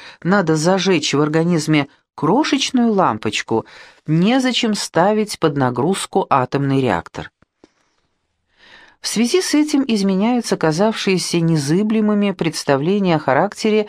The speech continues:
и количестве потребляемой человеком пищи, и если говорить шире, об образе его жизни, упрямо связанной с этим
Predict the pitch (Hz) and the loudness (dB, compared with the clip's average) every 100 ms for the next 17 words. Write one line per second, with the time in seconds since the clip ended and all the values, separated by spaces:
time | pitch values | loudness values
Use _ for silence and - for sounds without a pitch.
0 | - - 240 - 185 202 220 214 - 202 | -6 -8 -4 0 2 2 -2 -4 -2 -2
1 | 190 180 160 139 170 208 190 170 156 143 | 0 0 0 0 0 0 0 -2 0 0
2 | 156 165 131 - 180 214 - 233 - - | 0 0 -4 -2 -2 0 0 -2 -4 -16
3 | - - 202 240 302 247 151 143 139 170 | -12 -2 0 2 0 0 0 2 2 0
4 | 180 - 254 254 - 170 139 165 226 240 | -2 -2 0 0 0 0 0 0 2 2
5 | 214 185 151 185 160 180 156 151 147 127 | 2 0 0 0 0 0 0 2 0 0
6 | - _ - 185 180 190 233 170 - - | -10 _ -2 -2 0 0 2 0 0 0
7 | 196 170 143 131 123 113 _ _ - - | 2 2 0 0 0 -2 _ _ -8 -2
8 | 170 254 - 269 | 0 0 0 -2